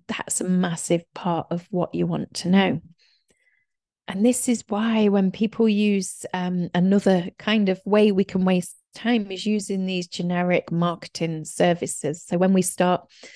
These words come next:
buying into super cheap courses, um, that teach us marketing, or, you know, perhaps even using free help, it doesn't always help,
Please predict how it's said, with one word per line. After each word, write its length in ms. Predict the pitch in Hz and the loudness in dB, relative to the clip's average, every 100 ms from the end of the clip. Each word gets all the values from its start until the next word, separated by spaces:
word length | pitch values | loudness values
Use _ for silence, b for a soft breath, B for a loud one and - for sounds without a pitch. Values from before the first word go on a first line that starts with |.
| B B B | B B B
buying 340 | 196 196 190 185 | 0 2 4 2
into 360 | 190 180 - | 2 0 -2
super 400 | 180 - 202 - | -4 -2 -4 -2
cheap 360 | - - 185 - | -6 -2 -2 -4
courses, 800 | - 190 185 - 185 180 175 - - | -4 -2 -2 -2 0 0 -2 -10 -10
um, 420 | 180 175 175 170 165 | -4 -2 -2 -4 -6
that 220 | 170 170 - | -6 -6 -2
teach 380 | - - - | 0 0 -2
us 100 | 202 | -2
marketing, 880 | 190 180 175 - - 175 175 175 175 - | 2 2 0 -4 -4 0 0 0 -4 -2
or, 520 | 175 165 165 165 147 - | 2 2 4 2 0 -2
you 120 | 180 | -4
know, 360 | 175 170 170 170 B B B B _ - | -2 -2 -4 -8 B B B B _ -12
perhaps 400 | - 208 - - | -4 -4 -4 0
even 300 | 196 180 180 | 2 4 4
using 420 | 180 175 175 165 | 4 4 2 0
free 420 | 160 _ 196 202 | -2 _ 0 2
help, 540 | 185 - 180 165 156 - - | 0 0 2 2 2 -2 -10
it 180 | 190 - | -10 -6
doesn't 300 | 208 226 220 | -4 -2 0
always 420 | 208 208 202 190 | 0 2 0 -2
help, 460 | - 185 180 - | -6 -6 -6 -10